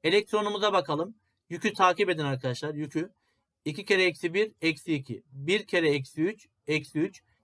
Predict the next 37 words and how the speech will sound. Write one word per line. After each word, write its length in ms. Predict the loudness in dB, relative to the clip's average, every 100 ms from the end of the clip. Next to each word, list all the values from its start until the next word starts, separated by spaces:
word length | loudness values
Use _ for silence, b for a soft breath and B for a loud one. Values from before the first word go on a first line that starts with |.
| _
Girenler 500 | 0 0 2 2 2
tarafının 400 | 0 -2 -4 -4
toplam 420 | -2 0 0 -2
yükü 200 | -4 -4
eksi 340 | -4 -4 -2 0
beş. 300 | 0 -2 -16 _ _ _ -2
Burası 380 | 0 0 0 0
bir 160 | 0
kere 200 | 2 2
eksi 260 | 2 -2 -4
üç, 300 | -4 -4 -14 _ _ _ _ -2
eksi 340 | -2 0 0
üç. 260 | 0 0 -10 _ _ 0
Gördüğünüz 360 | 2 2 -2
gibi 160 | -4 -2
eksi 400 | -4 -4 -6 0
beşi 220 | 2 2
eksi 240 | -4 -6
üçe 180 | -6 0
yapabilmem 500 | 0 0 -2 -4 -6
için 240 | -8 -10 -4
buraya 200 | -2 -2
da 100 | -2
kaç 200 | -2 -2
tane 200 | -4 -4
elektron 380 | -4 -6 -8
yazmam 420 | -4 -4 -4 -8 -8
lazım? 400 | -10 -2 -2 -2 _ _ _ _
İki 200 | -10 -4
tane 240 | -2 0
elektron 340 | 0 -2 -6 -8
yazmam 440 | -8 -10 -10 -10
lazım. 300 | -8 -10 -10
Bu 100 | -4
da 120 | 0
benim 320 | 0 -2 -6
yükseltgenme 960 | -10 -8 -2 -2 -2 -2 -2 -2 -2 -4